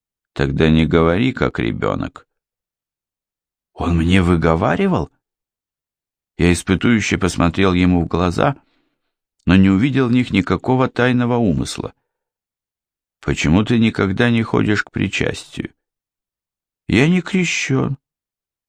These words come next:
«Господи Боже! Я не католик». «А кто ты?»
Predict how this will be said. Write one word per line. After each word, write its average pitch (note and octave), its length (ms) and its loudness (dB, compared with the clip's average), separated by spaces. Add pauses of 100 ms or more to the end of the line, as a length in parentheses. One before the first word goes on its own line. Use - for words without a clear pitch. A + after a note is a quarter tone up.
(240)
«Господи D2 800 0
Боже! G1+ 500 -8 (680)
Я A2+ 180 2
не D3+ 140 0
католик». A#2+ 800 -2 (1080)
«А B1+ 180 -4
кто E2+ 340 0
ты?» - 340 -12